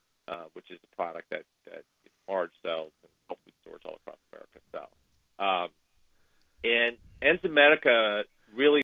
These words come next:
saw a need in the market, uh, with, with many of the H C Ls that are out there, because what many of them were lacking, um, were the herbs, like the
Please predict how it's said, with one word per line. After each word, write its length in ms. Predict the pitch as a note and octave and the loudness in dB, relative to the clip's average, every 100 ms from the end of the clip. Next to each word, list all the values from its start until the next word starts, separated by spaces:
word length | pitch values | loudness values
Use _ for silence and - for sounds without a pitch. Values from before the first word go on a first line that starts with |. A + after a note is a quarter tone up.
| - | 0
saw 360 | - B2 A#2+ A#2+ A2 | 2 4 4 2 -4
a 80 | G2+ A2 | -14 -10
need 380 | A#2 B2 A#2 | -4 -4 -4
in 220 | - A2 G2+ | -6 -8 -10
the 80 | F#2+ | -8
market, 520 | F#2+ G2 - A#2+ A#2+ - _ G#2+ | -4 -4 -2 0 0 -4 _ -6
uh, 200 | G#2 G2 G2 | -6 -8 -8
with, 160 | G#2 - - - | -8 -8 -20 -14
with 120 | G#2 - G#2+ | -14 -10 -6
many 240 | G#2+ A2 | -6 -6
of 60 | G#2 | -10
the 140 | F#2+ | -12
H 140 | G2+ - - _ _ | -12 -14 -20 _ _
C 120 | - G2 | -6 -6
Ls 200 | F#2+ G2+ - | -6 -12 -18
that 80 | |
are 140 | F2+ - F#2+ | -20 -12 -10
out 220 | G2+ G2+ | -10 -8
there, 320 | A#2+ A#2+ A#2 C3+ _ _ _ _ _ - | -4 -2 -2 -6 _ _ _ _ _ -14
because 500 | A2 A#2 A2+ A2 G#2+ _ _ _ _ | -4 2 2 2 -2 _ _ _ _
what 260 | C3 B2+ A#2 | 0 0 0
many 320 | B2 C3 C#3+ | 0 2 2
of 100 | A#2 | 4
them 220 | B2 A#2 | 2 2
were 140 | A2+ G2+ | -2 -6
lacking, 640 | F#2 G2+ G#2 - C3 C3 D3 _ _ _ _ _ - | -2 2 2 0 -4 -4 -8 _ _ _ _ _ -2
um, 380 | G#2+ G2+ G2+ G2+ _ _ _ | 0 0 -2 -8 _ _ _
were 480 | A#2+ A#2 A2+ A2 G#2+ _ _ _ _ _ _ _ - | 0 2 2 0 -4 _ _ _ _ _ _ _ -18
the 240 | A#2 A2 A2 - | -12 -12 -8 2
herbs, 500 | C#3 D3 A#2+ G#2 - - | 4 4 2 0 -6 -8
like 180 | G2+ | -8
the 60 | - | -8